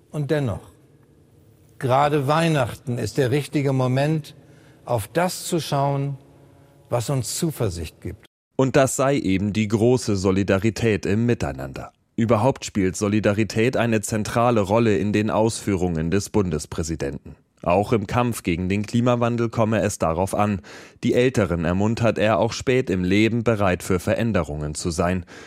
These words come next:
Speaker 2: Im Gegenzug fordert er die Jüngeren auf, kritisch zu sein, ohne andere gegen sich aufzubringen.
Speaker 1: Denn wir alle haben doch ein gemeinsames Ziel, dass die Jüngeren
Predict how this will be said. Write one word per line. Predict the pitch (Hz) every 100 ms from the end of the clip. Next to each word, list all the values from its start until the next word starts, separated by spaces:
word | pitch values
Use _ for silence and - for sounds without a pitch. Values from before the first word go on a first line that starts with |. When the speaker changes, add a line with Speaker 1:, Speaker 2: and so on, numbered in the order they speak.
| -
Speaker 2:
Im | 107 101 101
Gegenzug | 95 104 131 - 139 -
fordert | 127 120 120
er | 107 101
die | 98
Jüngeren | 98 110 117 120 117
auf, | 113 117 -
kritisch | - 110 127 123 -
zu | - 120
sein, | 127 123 131
ohne | 110 117 123 -
andere | 120 117 98 92
gegen | 92 82 87
sich | 110 - 110
aufzubringen. | 113 - - 87 82 73 71 - _ 120
Speaker 1:
Denn | 139 139
wir | 160
alle | 185 196 185 170 - - - - -
haben | 143 151
doch | 156
ein | 147 147
gemeinsames | 143 135 139 147 131 139 143 123 -
Ziel, | - 180 98 73 - - - - - - - -
dass | 117 -
die | 123
Jüngeren | 131 185 190 180 180 165